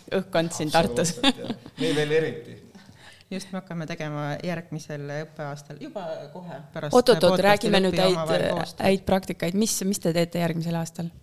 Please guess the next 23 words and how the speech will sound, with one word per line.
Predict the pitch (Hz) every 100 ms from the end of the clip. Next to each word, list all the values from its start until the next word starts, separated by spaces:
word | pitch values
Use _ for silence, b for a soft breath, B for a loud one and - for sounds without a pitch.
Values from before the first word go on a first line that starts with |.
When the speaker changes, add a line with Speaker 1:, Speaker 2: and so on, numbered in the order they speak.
| - _
Speaker 3:
Äh, | - 165 165 160 160
Raini | 185 196 190 175 165 160 160 156 156
kutsub | 180 175 - 156 165
meie, | 170 165 165 156 156 160 170 _ _
äh, | 170 160
kaks | 185 190 -
lendu | 175 160 151
endale | 151 156 151 156
külla, | 190 151 143 151 - -
et | 151 147 151
me |
saame | 147 151 147
siin | 147 156
aasta | 156 160 - 151
otsa | - -
nendega | 156 156 165 151
toimetada. | 196 254 185 - 160 156 - _ b b b b b b -
Äh, | 160 160 156 - - 170
samal | 175 170 160
ajal | 160 156
saame | 156 165 165 160
oma | 160 156 156 156 156 156 160 - -
teise | - 175 190 190 170